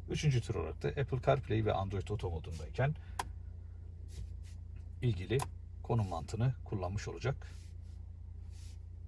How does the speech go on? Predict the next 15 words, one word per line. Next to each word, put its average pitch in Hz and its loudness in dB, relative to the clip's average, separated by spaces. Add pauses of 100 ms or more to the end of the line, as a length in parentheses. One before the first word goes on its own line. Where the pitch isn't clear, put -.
(200)
kullanıcı. 104 2 (1300)
Şöyle - -6 (600)
gündüz 87 -4
moduna 80 -6
geçirelim. 87 -4 (720)
Gece 85 -4
modu 87 0 (580)
otomatik 113 -4 (300)
far - -2
duyarları - -6
da 110 -2 (360)
çalışmış - -6
oluyor. - -4 (1120)
Gündüz - -6
modundayken - -4